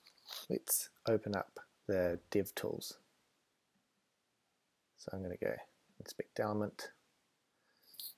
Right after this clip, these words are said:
and I've got that way zoomed in, so let's zoom that out. So we need to find the JavaScript.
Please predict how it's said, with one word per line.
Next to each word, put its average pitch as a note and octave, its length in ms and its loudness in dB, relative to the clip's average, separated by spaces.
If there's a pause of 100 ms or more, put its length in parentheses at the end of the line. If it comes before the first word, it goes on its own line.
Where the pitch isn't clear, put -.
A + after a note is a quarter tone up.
and - 160 -4
I've - 120 -8
got - 180 -2
that - 240 -2
way A2+ 220 0
zoomed A#2 320 2
in, C#3 260 4 (220)
so - 160 -10
let's - 200 -10
zoom G2+ 300 -4
that F#2+ 160 0
out. D#3 220 8 (3000)
So - 180 8
we A#2+ 80 10
need D#3 200 8
to B2+ 80 4
find A2+ 280 8
the F#2+ 80 4
JavaScript. - 760 6